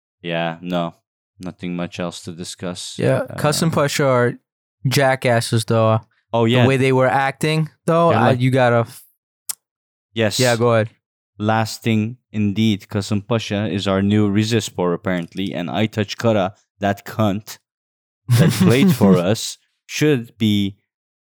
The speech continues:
Speaker 1: a bit more respectful to his old teammates and old club, because that's not the way you treat your old teammate and your old club.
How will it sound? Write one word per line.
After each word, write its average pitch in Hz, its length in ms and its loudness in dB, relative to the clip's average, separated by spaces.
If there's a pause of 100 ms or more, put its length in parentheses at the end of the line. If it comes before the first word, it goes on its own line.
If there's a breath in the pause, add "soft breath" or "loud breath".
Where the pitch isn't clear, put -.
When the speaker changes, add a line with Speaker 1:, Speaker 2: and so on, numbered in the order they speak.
Speaker 1:
a 117 60 0
bit 175 220 0
more 175 180 2
respectful 117 880 -6
to 113 220 0
his 107 280 0 (120)
old 120 280 2 (120)
teammates 104 1000 -4
and 104 220 -4
old 113 320 -2
club, 107 500 -4
because 98 340 -6
that's 110 280 -2
not 120 220 -4
the 104 80 -2
way 107 120 0
you 98 240 -2
treat 104 540 -8
your 92 200 -6
old 90 220 -6
teammate 92 460 -6
and 92 180 -6
your 85 160 -6
old 80 280 -10
club. 90 380 -6